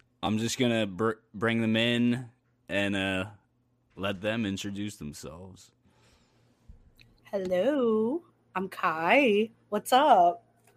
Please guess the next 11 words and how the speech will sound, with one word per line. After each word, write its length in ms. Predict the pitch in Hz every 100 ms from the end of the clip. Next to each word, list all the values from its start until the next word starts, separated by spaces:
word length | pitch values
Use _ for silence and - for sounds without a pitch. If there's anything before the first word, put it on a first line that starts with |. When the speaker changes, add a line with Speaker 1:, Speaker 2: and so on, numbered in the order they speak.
| _ - _ _ _ _ -
Speaker 2:
Hi, 140 | 175
Ange. 580 | 226 208 190 208 247 - - - _
Speaker 1:
Cobra 400 | - 87 95 98
Kai. 520 | - 101 104 104 92 82 80 _ _ _ _
Speaker 2:
<laughs> 80 | 226 170 - - - - - - _ - _ _ _ _ _ - - - _ -
Speaker 1:
Is 120 | 95
that 160 | 117 131
your 120 | 135
real 220 | 139 135
name? 600 | 135 131 165 156 98 85 - _ _ _ _ 180 - -
Speaker 2:
Yeah, 320 | 214 427